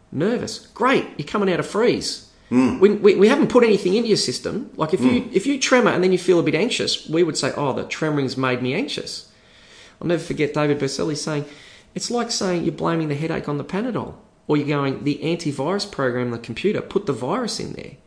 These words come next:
Speaker 1: The tremoring just shows us what's already in the system. We're not putting anything in new. If you do this and your body <coughs> creates anxiety, that's the pattern. It's
Speaker 2: Mm.
Speaker 1: sad, but true.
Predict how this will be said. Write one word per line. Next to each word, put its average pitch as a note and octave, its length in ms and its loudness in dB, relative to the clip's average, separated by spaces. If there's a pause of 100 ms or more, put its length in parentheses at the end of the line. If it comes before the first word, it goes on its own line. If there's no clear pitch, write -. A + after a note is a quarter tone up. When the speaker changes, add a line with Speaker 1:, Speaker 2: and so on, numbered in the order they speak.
(460)
Speaker 1:
The - 100 -4
tremoring A#3+ 460 0
just C#3 140 -2
shows C#3+ 360 0
us - 160 -8
what's - 200 -6
already B2 200 -2
in A2+ 40 -4
the A2 60 -6
system. A2+ 360 -6
We're F#3 120 2
not - 200 -4
putting G3 320 6
anything D3 320 0
in D#3 200 0
new. D#3 240 2
If C3 140 -6
you A3 180 -2
do F#3 160 8
this D3+ 260 -4
and C#3+ 120 0
your C#3 80 4
body D#3 240 6
<coughs> - 480 6
creates D3+ 400 4
anxiety, C#3 580 0 (380)
that's C#4 220 -6
the - 80 -4
pattern. - 340 -6
It's A#3 220 -4
Speaker 2:
Mm. E3 160 6
Speaker 1:
sad, F3 580 2 (640)
but - 200 -4
true. F#3 500 4